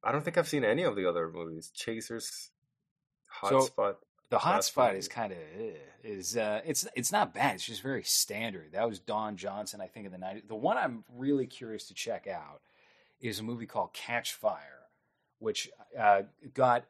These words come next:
Speaker 2: a, you know, there's a version of it that got the Alan Smithee credit,
Speaker 1: Mm-hmm.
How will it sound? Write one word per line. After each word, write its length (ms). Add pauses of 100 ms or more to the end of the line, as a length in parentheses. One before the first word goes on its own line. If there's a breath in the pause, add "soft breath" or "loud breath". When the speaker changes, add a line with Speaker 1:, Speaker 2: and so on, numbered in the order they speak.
Speaker 2:
a, 320
you 140
know, 100
there's 220
a 80
version 340
of 100
it 80
that 120
got 240
the 140
Alan 320
Smithee 480
credit, 520 (320)
Speaker 1:
Mm-hmm. 220